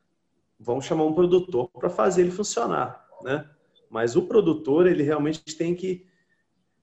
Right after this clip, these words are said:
tem que ter esse feeling. Porém, com você não é difícil, né, meu irmão? Porque a, a, a matéria-prima é muito boa, né? São excelentes composições, você é um compositor,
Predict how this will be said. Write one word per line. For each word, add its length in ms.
tem 160
que 140
ter 160
esse 200
feeling. 320
Porém, 440
com 160
você 360
não 100
é 40
difícil, 600
né, 160
meu 120
irmão? 240
Porque 600
a, 100
a, 680
a 60
matéria-prima 720
é 40
muito 220
boa, 340
né? 220
São 240
excelentes 400
composições, 880
você 100
é 40
um 180
compositor, 840